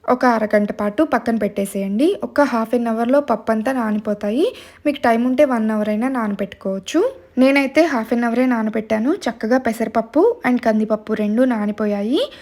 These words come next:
ఇప్పుడు మరలా ఒకసారి శుభ్రంగా కడిగేసి నీళ్ళన్నీ వంపేసుకొని తీసుకోండి. ఇక వీటిని పక్కన పెట్టేసుకుందాము. నెక్స్ట్ గ్రైండ్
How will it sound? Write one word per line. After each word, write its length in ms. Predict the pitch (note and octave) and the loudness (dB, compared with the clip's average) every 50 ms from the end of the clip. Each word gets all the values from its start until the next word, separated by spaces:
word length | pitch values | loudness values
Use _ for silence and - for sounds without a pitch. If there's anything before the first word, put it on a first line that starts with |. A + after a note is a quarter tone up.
| - - - - B3 | -20 -14 -8 -6 -2
ఇప్పుడు 180 | - B3+ A#3 A#3 A3+ | 0 0 0 0 0
మరలా 240 | G#3+ G#3+ A#3 B3+ C4 B3 | 2 2 4 2 2 2
ఒకసారి 280 | - - A#3 A3 A3+ - | 0 0 0 0 0 -2
శుభ్రంగా 400 | - G3+ G3 G#3 A3 A3 A#3 A#3 A3+ A3+ | -6 -2 0 0 0 2 0 -2 -2 0
కడిగేసి 420 | G#3+ G3 G3+ F#3 A3 A3+ A#3 D4+ F#4 F#4+ | -2 -2 0 -2 -4 -4 -2 0 0 2
నీళ్ళన్నీ 440 | D4+ B3 A3+ A3+ A3+ A3 A3 A#3+ C4 B3+ | 2 0 2 0 0 0 0 0 0 0
వంపేసుకొని 520 | A#3 G#3+ G3+ A3 G#3+ G#3+ - - A#3 A#3+ A3+ A3 | 0 -2 -2 -2 -4 -4 -4 -4 -4 -2 0 -2
తీసుకోండి. 480 | G3+ G#3 - - G3+ G3 G#3 C4 E4+ A#4+ C5+ - - - - - - _ _ - C4+ B3+ | -2 -4 -4 -6 -6 -2 2 2 2 2 0 -2 -10 -20 -20 -20 -20 _ _ -4 -2 2
ఇక 80 | C4+ C#4 B3+ B3 | 4 4 4 4
వీటిని 300 | A3+ A#3+ B3 D4 G#4 C5 - - - - - - B3+ | 2 2 0 0 0 -2 -4 -12 -20 -12 -4 -2 -2
పక్కన 220 | B3+ - C#4 C4 A#3+ A3 | 0 0 0 0 0 0
పెట్టేసుకుందాము. 720 | G#3 - G3+ G3+ - - G3+ G3+ G3+ G3+ G3 G#3+ C4+ F#4+ C5 C5+ - - A#3 | 0 0 -4 -4 -4 -4 -4 -2 -2 -2 -2 0 0 0 0 0 -2 -4 -6
నెక్స్ట్ 220 | A3+ - - - C4 A3 | -6 -6 -4 -6 -2 0
గ్రైండ్ 260 | A3+ G#3+ G#3 G#3+ A3+ | 0 0 2 0 0